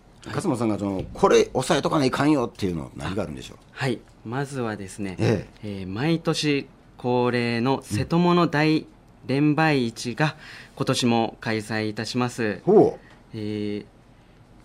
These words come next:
Speaker 2: 瀬戸川沿い、パルティ瀬戸、北側のバスロータリーなど各所で行われています。
Speaker 1: うん。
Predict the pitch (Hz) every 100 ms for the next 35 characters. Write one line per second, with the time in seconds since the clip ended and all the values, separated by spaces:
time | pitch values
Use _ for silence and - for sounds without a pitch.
0 | - - - - - - 131 170 165 160
1 | 151 127 123 - 147 131 107 107 104 113
2 | 104 110 107 - 101 113 110 110 110 117
3 | 107 107 - 160 143 113 107 127 113 -
4 | - 156 135 - 156 127 95 - 104 107
5 | 104 104 104 104 107 104 104 110 107 -
6 | 131 131